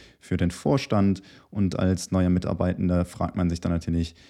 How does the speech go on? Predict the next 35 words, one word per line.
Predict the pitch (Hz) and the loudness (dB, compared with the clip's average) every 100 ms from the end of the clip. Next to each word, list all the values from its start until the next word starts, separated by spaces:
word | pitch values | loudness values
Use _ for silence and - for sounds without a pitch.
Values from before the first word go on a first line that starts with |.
| _ | _
sehr, | - 87 87 | -6 0 2
sehr | 78 78 | 2 0
schnell, | - 90 87 82 80 | -2 0 2 2 0
sollte | 85 82 | -4 -4
ich | - | -4
mir | 82 | -4
das | 82 - | -4 -6
jetzt | - 78 | -6 -6
nicht | - | -4
doch | - - | -4 -2
angucken? | 98 87 92 90 | -6 -4 -4 -4
Es | 82 | -4
fühlt | - 90 | -2 -2
sich | - - | -2 -6
irgendwie | 95 85 90 | -4 -4 0
merkwürdig | 95 113 - 92 87 95 | 2 2 0 -2 -2 -2
an. | 92 92 90 | 2 2 0
Das | 90 85 | -2 -6
Dokument | - 87 87 87 92 87 | -6 -2 0 2 2 0
oder | 87 | -2
dieser | 80 85 | 0 -2
Vorgang | - 95 87 87 | 0 0 2 0
wurde | 85 85 | 0 -4
zuvor | - 87 92 | -4 -4 0
nicht | 85 - | 0 -2
erwähnt. | 98 101 110 107 101 - - - - | -2 2 4 4 2 -6 -20 -20 -10
Aber | - 113 | 0 4
ja, | 113 | 4
genauso | 107 113 104 113 | 4 4 4 2
funktioniert | - 127 131 131 131 | 0 0 4 4 4
das | - | 0
eben | - 90 85 80 - | 0 -2 0 -2 -4
beim | 87 82 | -4 -4
Social | - 87 87 | -2 -4 -2
Engineering. | 82 85 85 85 82 82 | -2 0 0 0 2 0